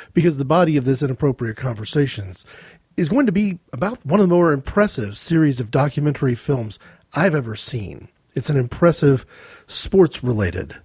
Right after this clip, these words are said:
set of documentaries. But before I go there, the unfortunate thing with timing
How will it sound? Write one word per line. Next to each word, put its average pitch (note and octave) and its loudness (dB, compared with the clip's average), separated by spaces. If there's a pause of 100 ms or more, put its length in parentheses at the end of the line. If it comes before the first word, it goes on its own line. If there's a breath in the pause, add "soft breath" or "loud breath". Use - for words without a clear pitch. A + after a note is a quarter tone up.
(120)
set B2 4
of A#2 2
documentaries. G#2 -4 (300 loud breath)
But E3 4
before C4+ 2
I G#3 2
go C#3+ 2
there, G#2 -6 (460 soft breath)
the D#3+ 2
unfortunate F#3 0
thing D#3+ 0
with B2+ -4
timing - -8